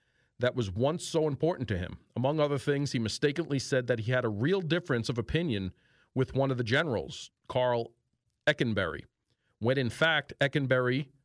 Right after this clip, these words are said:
was an ally to whom Mister Biden cited approvingly in his Thanksgiving memo to President Obama. In a case where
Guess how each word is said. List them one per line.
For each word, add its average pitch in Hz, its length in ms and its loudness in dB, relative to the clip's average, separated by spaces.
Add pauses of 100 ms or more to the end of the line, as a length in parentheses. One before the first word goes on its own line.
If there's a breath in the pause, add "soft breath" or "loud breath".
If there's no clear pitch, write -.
(160)
was 113 160 0
an 98 180 -2
ally 120 440 2
to 104 100 2
whom 127 200 0
Mister 127 240 -2
Biden 120 360 0
cited 131 400 0
approvingly 127 640 -2 (340)
in 120 80 -2
his 110 140 -2
Thanksgiving 120 520 -2
memo 127 300 0
to 110 140 -4
President 95 420 -4
Obama. 87 380 -4 (800)
In 117 120 0
a 107 40 0
case - 400 -2
where 135 380 2